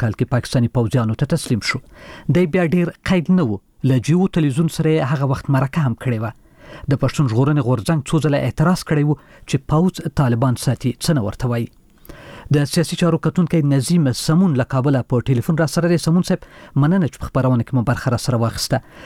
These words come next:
که لومړی راشم دې ته چې د احسان الله احسان تر تښتېدو وروسته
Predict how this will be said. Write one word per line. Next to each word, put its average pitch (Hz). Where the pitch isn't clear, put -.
که 156
لومړی 175
راشم 180
دې 180
ته 180
چې 165
د -
احسان 127
الله 123
احسان 185
تر 123
تښتېدو 131
وروسته 135